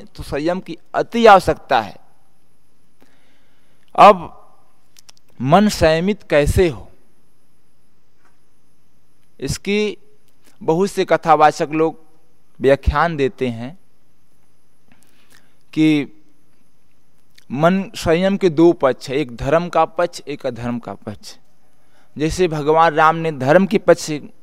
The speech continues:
میں سیم کیا تو بھگوتتا کو پراپت کیے، بھگوان کی وبھوتیوں سنیکت ہوئے، بھگوان کہلائے۔ لیکن راون نے ادھرم کے پچھ میں سیم کیا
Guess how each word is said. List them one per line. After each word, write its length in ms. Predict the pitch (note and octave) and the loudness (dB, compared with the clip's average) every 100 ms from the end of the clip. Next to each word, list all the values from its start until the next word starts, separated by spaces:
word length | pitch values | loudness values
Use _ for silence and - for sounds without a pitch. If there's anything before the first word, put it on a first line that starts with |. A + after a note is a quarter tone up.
| - - - - | -20 -20 -16 -10
میں 80 | |
سیم 460 | D3 D#3 D3 E3+ E3+ | -8 0 2 2 0
کیا 240 | D3+ D#3 | 0 2
تو 120 | D3+ C#3 | 2 0
بھگوتتا 540 | B2 A#2 C3 - D3 | -6 -4 -6 0 0
کو 140 | D3+ | 0
پراپت 380 | C#3 D3 C#3+ C3 - | 0 4 4 4 -6
کیے، 280 | D3+ D#3 - - - - - - - - - - - - | -4 -4 -4 -12 -20 -20 -20 -20 -20 -20 -20 -20 -20 -12
بھگوان 480 | C3+ C#3 D#3 E3+ | -4 2 4 4
کی 120 | E3+ E3 | 0 -6
وبھوتیوں 520 | C#3 B2+ C3 - D#3+ | -6 -6 -8 -6 -6
سنیکت 460 | - D#3+ E3 D#3 | 0 0 2 0
ہوئے، 220 | D#3 D#3+ D#3+ | 0 4 2
بھگوان 500 | C3+ A#2 B2+ C3+ C#3 | 0 2 2 2 0
کہلائے۔ 360 | A2 G2+ F#2 - - - - - - - - | -10 -14 -16 -20 -20 -20 -20 -20 -20 -20 -16
لیکن 220 | C#3+ F3 | -6 0
راون 420 | D#3+ E3+ G3 G#3+ G#3+ | 6 8 8 8 6
نے 60 | |
ادھرم 520 | - E3 D#3+ G3+ C4 | 6 2 6 8 8
کے 100 | B3+ | 6
پچھ 280 | A#3 G3 - | 0 -2 -4
میں 120 | F3 | -6
سیم 300 | E3 D#3 C#3+ | -4 -2 -4
کیا 400 | C#3+ D3+ F3 F#3 | -4 2 4 4